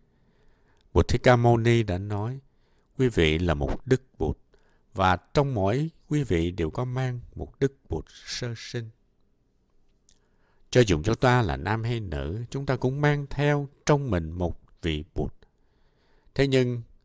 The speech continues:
chúng ta không cẩn trọng như Hoàng hậu Mahamaya trong cách ăn uống, hút sách, lo lắng, lập kế hoạch, vân vân. Chúng ta không phải là người mẹ có trách nhiệm của Đức Bụt. Cũng giống như Mahamaya,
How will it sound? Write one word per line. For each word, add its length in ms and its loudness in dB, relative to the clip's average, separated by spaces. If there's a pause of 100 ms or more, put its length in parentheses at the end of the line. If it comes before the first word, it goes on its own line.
(220)
chúng 120 -4
ta 100 0
không 240 -6
cẩn 260 -6
trọng 340 -6 (200)
như 120 -2
Hoàng 260 -6
hậu 260 -8
Mahamaya 680 -2
trong 360 -4
cách 240 -6
ăn 220 -4
uống, 440 -2 (340)
hút 240 -4
sách, 360 0 (420)
lo 240 2
lắng, 380 -2 (320)
lập 220 -8
kế 120 -4
hoạch, 280 -8 (160)
vân 160 -8
vân. 260 -8 (800)
Chúng 140 -2
ta 140 6
không 200 2
phải 160 6
là 100 6
người 200 2
mẹ 180 0
có 120 2
trách 200 0 (100)
nhiệm 360 -2
của 180 -4
Đức 140 -4 (120)
Bụt. 200 -2 (640)
Cũng 260 -8
giống 300 0
như 240 0
Mahamaya, 840 -4